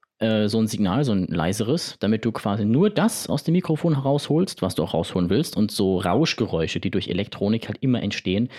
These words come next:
möglichst rausfiltern kannst. Deswegen gibt es Vorverstärker, die versuchen, nur das, was gewollt ist, zu verstärken und alles andere leise zu halten. Und das passiert unter anderem auch durch, äh, Phantomspeisung, was übrigens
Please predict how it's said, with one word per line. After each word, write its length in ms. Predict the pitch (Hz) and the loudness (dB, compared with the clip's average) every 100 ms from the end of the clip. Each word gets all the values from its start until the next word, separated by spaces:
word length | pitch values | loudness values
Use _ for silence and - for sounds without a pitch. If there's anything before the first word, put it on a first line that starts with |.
| - - | -16 -4
möglichst 340 | 107 107 107 104 | -2 -2 -2 -2
rausfiltern 440 | 120 - 92 82 | -2 -2 -2 -4
kannst. 440 | - - - - | -6 -10 -10 -8
Deswegen 320 | 95 - 104 107 | -6 0 0 2
gibt 200 | 113 - | 0 -4
es 60 | |
Vorverstärker, 680 | - 98 139 135 143 143 202 | -2 0 0 -2 0 0 0
die 100 | 165 | 0
versuchen, 600 | 117 113 147 180 214 214 - - - - | 0 0 2 4 4 2 0 -16 -10 0
nur 160 | 156 | 2
das, 320 | 196 170 - 120 | 4 2 0 -2
was 160 | 113 | 0
gewollt 380 | 110 104 104 120 | 0 2 2 2
ist, 280 | 156 - - _ | 0 -2 -10 _
zu 100 | - | -4
verstärken 460 | 107 - 101 156 147 | -4 0 0 2 0
und 60 | |
alles 200 | 107 120 | 0 0
andere 180 | 107 110 | 0 0
leise 240 | 110 117 | 0 -2
zu 140 | 95 98 | -4 -6
halten. 240 | 92 - - _ _ _ _ _ _ _ _ | -8 -12 -20 _ _ _ _ _ _ _ _
Und 120 | 107 | -2
das 280 | 107 - - - _ _ _ - | 0 -2 -8 -12 _ _ _ -8
passiert 420 | 110 - 120 - | -4 0 -2 0
unter 220 | 131 120 | -2 0
anderem 280 | 107 117 - | 0 -2 -2
auch 140 | 95 | -4
durch, 380 | - 95 - - | -2 -4 -4 -8
äh, 80 | - | -8
Phantomspeisung, 720 | - 90 110 - - - - - - - - - - | -6 -4 -4 -4 -4 -4 -4 -6 -14 -18 -18 -14 -6
was 220 | 85 - | -4 -2
übrigens 560 | - - 76 - - | -4 -4 -4 -6 -10